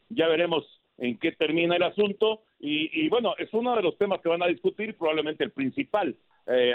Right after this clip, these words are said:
hay, hay otras cosas que van a poner en la mesa, ¿no? Como el asunto del bateador designado y, y, y muchas otras cosas que tendrán que estar, eh, platicando antes de que arranque la temporada veinte veintiuno, y, y, y va a ser muy interesante, sinceramente.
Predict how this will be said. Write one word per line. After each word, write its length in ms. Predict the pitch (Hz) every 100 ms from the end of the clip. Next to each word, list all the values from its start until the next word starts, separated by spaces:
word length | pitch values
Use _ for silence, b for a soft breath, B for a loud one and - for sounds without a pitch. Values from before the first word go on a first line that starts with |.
| 123
hay, 160 | 151 151
hay 120 | 156
otras 280 | 175 175 156
cosas 220 | - 165 _
que 60 | 151
van 120 | 165
a 80 | 139
poner 280 | 139 156
en 80 | 143
la 100 | 135
mesa, 360 | 151 190 135 117
¿no? 180 | 135 147
Como 200 | 127 120
el 80 |
asunto 380 | 117 - 156 143
del 80 | 120
bateador 420 | 117 113 123 135
designado 760 | 117 - 101 139 185 180 147 120
y, 100 | 101 b b -
y, 260 | 123 127
y 60 | 135
muchas 340 | 170 170 139
otras 260 | 165 - 135
cosas 300 | 165 147 147 -
que 180 | 120 - _ -
tendrán 400 | 147 135 180 180
que 100 | 143
estar, 220 | - 160
eh, 280 | 160 139 127
platicando 800 | - 135 156 127 175 175 185 185
antes 400 | 147 175 180 170
de 80 | 139
que 120 | -
arranque 360 | 123 147 151 151
la 100 | 127
temporada 640 | - 113 120 143 147 131 - _ _ -
veinte 420 | 113 160 170 175
veintiuno, 640 | 175 170 202 208 208 208 - _ -
y, 360 | 135 135 139
y, 120 | 143 160
y 40 | 151
va 100 | 196
a 60 |
ser 160 | 220 220
muy 120 | 254
interesante, 680 | 247 165 123 104 185 240 147
sinceramente. 800 | 123 113 165 147 165 190 170 123